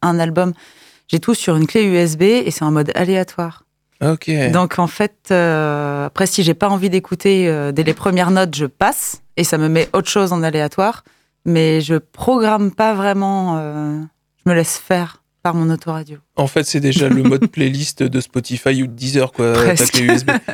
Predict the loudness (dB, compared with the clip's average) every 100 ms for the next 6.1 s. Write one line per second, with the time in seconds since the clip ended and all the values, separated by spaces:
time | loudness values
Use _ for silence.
0 | -8 -8 -12 -10 -14 -14 _ _ -2 0
1 | 2 2 2 -2 -4 -4 -2 -2 0 -2
2 | 0 -2 2 2 2 2 2 0 0 -2
3 | -6 -16 _ _ _ _ -20 _ -20 _
4 | _ -4 0 2 2 2 2 2 2 2
5 | 2 2 -4 -2 -2 0 0 0 -4 -2
6 | -4